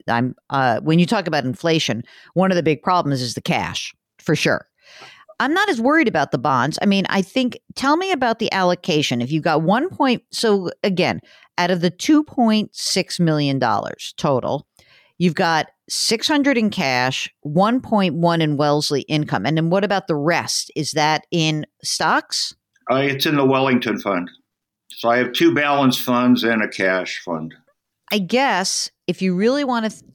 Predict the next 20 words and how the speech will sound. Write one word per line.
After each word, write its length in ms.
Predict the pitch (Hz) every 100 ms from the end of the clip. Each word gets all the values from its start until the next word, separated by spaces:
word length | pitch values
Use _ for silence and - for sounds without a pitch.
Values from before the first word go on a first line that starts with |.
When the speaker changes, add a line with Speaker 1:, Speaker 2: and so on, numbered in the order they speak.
| -
Speaker 1:
consider 540 | 185 170 - 180 160
this, 580 | 135 139 - - - - _ -
this 120 | 127
is 120 | -
gonna 160 | 156 135
freak 300 | - 143 131
you 80 |
out 160 | 127 127
a 40 |
little 220 | 120 101 -
bit. 240 | 90 - _ - - - _ _
Stocks 520 | - - 226 403 -
do 260 | 165 254 233
pretty 380 | - 214 220
well 440 | 147 143 156 90 - _
in 100 | -
an 220 | 226 220 180
inflationary 680 | 170 170 160 156 139 143
environment. 640 | 131 117 127 139 90 - - _ _ _
Uh, 400 | 156 147 139 135